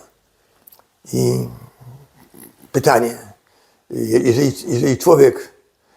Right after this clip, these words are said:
prowadzi swój samochód na giełdę i sprzedaje, to czy on, yy,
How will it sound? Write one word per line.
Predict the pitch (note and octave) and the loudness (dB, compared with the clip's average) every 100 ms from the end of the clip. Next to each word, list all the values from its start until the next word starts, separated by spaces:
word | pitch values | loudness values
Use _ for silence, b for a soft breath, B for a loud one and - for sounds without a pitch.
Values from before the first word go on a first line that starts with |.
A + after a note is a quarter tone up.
| _ - | _ -4
prowadzi | C3 D#3 D3+ | -2 0 0
swój | B2 - E3 | -2 0 2
samochód | D3+ D3 B2+ | 4 2 2
na | D3+ | -2
giełdę | B2 A#2+ G#2+ - - _ _ _ _ _ _ _ _ _ _ _ - | 0 0 -2 -12 -20 _ _ _ _ _ _ _ _ _ _ _ -10
i | - | -8
sprzedaje, | - E3 C#3 - - A#2 B2 _ _ _ _ _ _ _ _ | -6 0 0 0 -4 -16 -20 _ _ _ _ _ _ _ _
to | - - | -8 -2
czy | F3 F3+ | 2 4
on, | E3 D3 - - | 4 0 -8 -6
yy, | A#2+ A2+ A2+ A2+ A2+ A2+ A2+ A#2+ | -2 0 0 -2 -2 -4 -6 -8